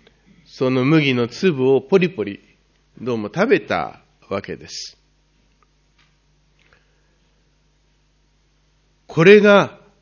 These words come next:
律法違反、安息日の規定違反だ。してはいけないことをしている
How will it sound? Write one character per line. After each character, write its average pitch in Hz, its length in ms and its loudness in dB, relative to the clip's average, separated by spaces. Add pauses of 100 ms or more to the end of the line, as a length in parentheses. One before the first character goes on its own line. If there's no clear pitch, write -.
(480)
律 139 460 -2
法 185 260 4
違 180 140 2
反、 117 320 -6 (460)
安 175 260 2
息 175 320 -2
日 143 140 -2
の 131 80 -2
規 120 220 -10
定 139 220 -2
違 147 180 -2
反 170 280 -2
だ。 147 340 -4 (1400)
し - 140 -12
て 170 120 0
は 180 200 8
い 160 100 6
け 185 140 2
な 190 120 2
い 190 80 0
こ 185 140 -4
と 190 160 -4
を 175 100 -4
し - 140 -12
て 156 120 -2
い 185 180 4
る 180 340 2